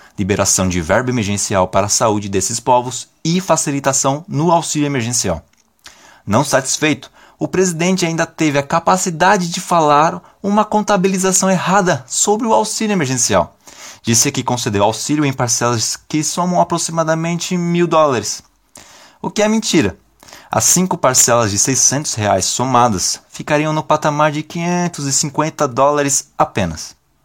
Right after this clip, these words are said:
E mesmo se considerarmos a sexta parcela de trezentos reais, o valor total fica ainda na faixa dos seiscentos dólares. E não é só Bolsonaro que tem atacado nossa classe.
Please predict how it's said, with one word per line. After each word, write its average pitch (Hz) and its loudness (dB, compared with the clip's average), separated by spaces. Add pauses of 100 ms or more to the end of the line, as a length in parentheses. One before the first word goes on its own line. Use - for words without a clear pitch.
(540)
E 101 -4
mesmo 135 0
se 139 -4
considerarmos 139 0
a 120 0
sexta 147 0
parcela 113 -2
de 98 -8
trezentos 117 -6
reais, 123 2 (300)
o 120 -6
valor 123 0
total 143 2
fica 147 -2
ainda 139 0
na 151 2
faixa 185 0
dos 170 -4
seiscentos 180 -4
dólares. 127 0 (520)
E 147 0
não 180 2
é 208 4
só 196 2
Bolsonaro 160 0
que 156 -8
tem 143 -4
atacado 151 0
nossa 151 -2
classe. - -2